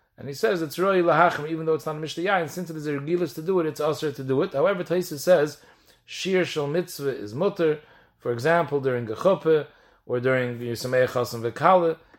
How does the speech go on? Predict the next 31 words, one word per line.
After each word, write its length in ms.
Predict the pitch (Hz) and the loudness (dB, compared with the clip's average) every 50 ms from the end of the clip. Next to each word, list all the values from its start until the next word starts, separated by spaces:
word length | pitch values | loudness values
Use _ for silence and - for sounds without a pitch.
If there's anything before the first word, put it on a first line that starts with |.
| _ _ - | _ _ -8
there 140 | 175 180 | -4 -2
there's 140 | 180 170 143 | -2 -2 0
no 120 | 147 165 156 | -2 -2 -2
problem. 400 | 139 - 151 170 170 160 151 131 | 0 2 4 6 6 4 4 -2
Shira, 540 | - - 180 196 185 170 160 156 151 - - _ _ _ _ _ 123 | -6 -6 -4 -2 -2 0 0 0 -2 -4 -10 _ _ _ _ _ -6
Bein 380 | 120 120 127 127 127 123 117 113 | -2 0 0 0 0 -2 -4 -4
Be'Peh, 920 | 113 113 113 110 110 107 101 - - - 170 175 170 165 151 127 117 123 | -2 0 0 0 0 -2 -4 -4 -2 0 2 4 4 2 2 -2 -4 -6
Bein 240 | 120 117 117 113 107 | -4 -4 -4 -4 -6
Be'Kalim. 560 | 110 107 - 156 170 180 175 160 160 156 151 - _ _ _ _ _ _ _ _ _ _ - | -10 -6 0 2 2 4 2 2 -2 -4 -8 -14 _ _ _ _ _ _ _ _ _ _ -12
Rav 80 | - | -6
Moshe 260 | 120 135 147 135 - 127 | -4 -2 -2 0 0 2
has 240 | 123 120 120 117 | 2 2 2 0
a 160 | 113 - - 123 | -2 -4 -4 -2
long 220 | 123 127 127 120 | -2 -2 -2 -4
tshuva 400 | - - - 202 202 175 180 175 | -6 -8 -6 -4 0 2 4 4
about 300 | 151 156 156 156 147 - | 4 4 4 2 0 -2
this 200 | 160 147 131 - | -6 -10 -10 -4
topic. 540 | - 147 143 143 139 - 139 127 - - - _ _ _ _ _ _ _ _ _ _ _ _ _ _ | 2 4 4 4 4 2 -2 -4 -4 -10 -20 _ _ _ _ _ _ _ _ _ _ _ _ _ _
It's 260 | - 117 117 - - | -20 -18 -14 -12 -8
in 240 | 131 127 127 123 123 | -6 -4 -4 -4 -4
Orach 380 | 123 - - 127 123 120 117 - | -4 -2 0 0 0 0 0 2
Chaim, 500 | 143 151 156 147 143 135 131 131 123 - - _ _ _ _ _ _ _ - | 2 2 2 2 0 -2 -6 -8 -10 -14 -18 _ _ _ _ _ _ _ -6
Chelik 260 | 131 127 127 120 120 | -2 -2 -2 0 2
Aleph, 300 | 135 135 139 135 123 117 | 2 2 2 2 0 -4
Siman 260 | - - 135 127 123 | -6 -6 -6 -6 -6
Kuf 160 | 117 - 123 113 | -6 -6 -8 -6
Samach 320 | - - 117 113 110 107 | -4 -2 -2 -2 -4 -2
Vav. 340 | 104 123 160 170 165 160 123 | 2 4 6 6 6 4 0
He 60 | 117 | -4
discusses 720 | 120 123 113 - - 135 135 135 131 131 127 123 113 113 | -8 -10 -12 -4 0 2 2 2 0 -2 -8 -8 -8 -8
music 520 | 120 120 131 139 139 120 131 123 117 - | -6 -4 -2 -2 -2 -2 -2 -4 -4 -8